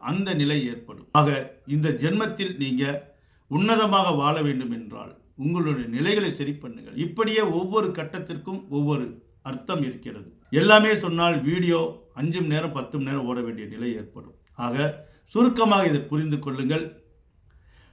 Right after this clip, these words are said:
போன ஜென்மம் என்பது உங்களுக்கு தெரியாம இருக்கலாம், அடுத்த ஜென்மம் என்பது உங்களுக்கு தெரியாம இருக்கலாம். இந்த ஜென்மம் என்பது உண்மையான விஷயம். ஆக, இந்த ஜென்மத்தில் இந்த மூன்று விஷயத்தை நீங்கள் சரி செய்து கொண்டு,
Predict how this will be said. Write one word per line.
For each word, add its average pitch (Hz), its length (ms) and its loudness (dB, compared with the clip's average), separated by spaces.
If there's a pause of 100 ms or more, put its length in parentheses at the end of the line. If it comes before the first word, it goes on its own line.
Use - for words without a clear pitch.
போன 240 260 10
ஜென்மம் 214 400 2
என்பது 180 320 0
உங்களுக்கு 156 340 -2
தெரியாம 160 340 0
இருக்கலாம், 156 460 0
அடுத்த 147 300 -4
ஜென்மம் 160 400 -2
என்பது 135 300 -2
உங்களுக்கு 123 340 -4
தெரியாம 135 320 -2
இருக்கலாம். 143 420 0 (140)
இந்த 208 280 2 (120)
ஜென்மம் 185 440 0
என்பது 143 400 0
உண்மையான 160 460 -2
விஷயம். 156 400 -2 (420)
ஆக, 202 140 10 (100)
இந்த 226 260 6
ஜென்மத்தில் 240 520 8
இந்த 185 140 2
மூன்று 233 340 6
விஷயத்தை 208 440 2
நீங்கள் 151 320 0
சரி 180 180 0
செய்து 143 300 0
கொண்டு, 117 300 -6